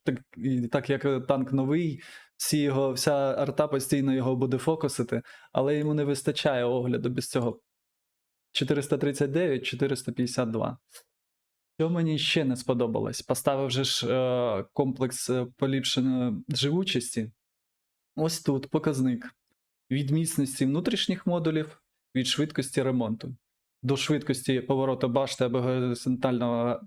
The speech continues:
наведення гармати для машини із нерухомою рубкою, від розкиду під час горизонтального наведення.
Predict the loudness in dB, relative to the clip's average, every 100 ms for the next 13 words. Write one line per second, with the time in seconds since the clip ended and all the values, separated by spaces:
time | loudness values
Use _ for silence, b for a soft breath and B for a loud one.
0 | -2 0 0 0 0 0 2 0 0 0
1 | 0 0 0 0 2 0 -2 -2 0 2
2 | 2 2 2 2 2 0 -2 -2 -2 -4
3 | B B B -2 2 2 0 -2 0 0
4 | 0 2 2 2 0 2 2 2 2 0
5 | 0 0 0 0 -4 -8